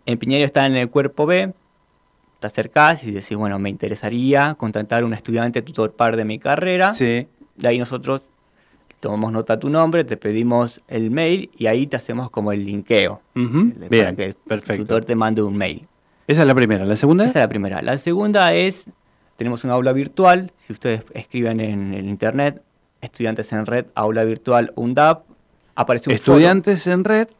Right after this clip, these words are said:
Speaker 2: Aula Virtual,
Speaker 1: undab.
Speaker 2: undab.
Speaker 1: Sí.
Speaker 2: Ya con eso aparece.
Speaker 1: Aparece nuestra aula virtual.
Speaker 2: Ujú.
Speaker 1: Dentro hay un foro.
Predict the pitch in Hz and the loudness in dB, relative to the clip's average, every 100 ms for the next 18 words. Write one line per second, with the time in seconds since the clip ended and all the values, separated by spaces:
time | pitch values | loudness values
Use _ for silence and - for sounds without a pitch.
0 | - 139 147 131 113 110 120 131 180 196 | -2 4 6 6 4 4 0 0 0 2
1 | 247 294 - 120 104 - 127 127 104 73 | 2 -2 -2 -2 -2 0 4 6 6 2
2 | - _ - 98 - - 120 131 147 185 | -6 _ -10 -10 -10 -4 -2 2 2 2
3 | 190 226 262 _ 113 110 110 127 175 226 | 0 0 -2 _ -4 -2 -2 2 2 0
4 | - _ - 113 101 113 - 117 110 104 | -4 _ -8 -4 -2 -2 0 4 4 2
5 | 104 - 104 110 117 135 151 208 202 143 | -2 -2 0 0 0 -4 -4 0 2 2
6 | 147 165 247 302 143 165 151 139 131 110 | 2 4 2 2 -2 -2 0 0 0 0
7 | 107 92 | 0 0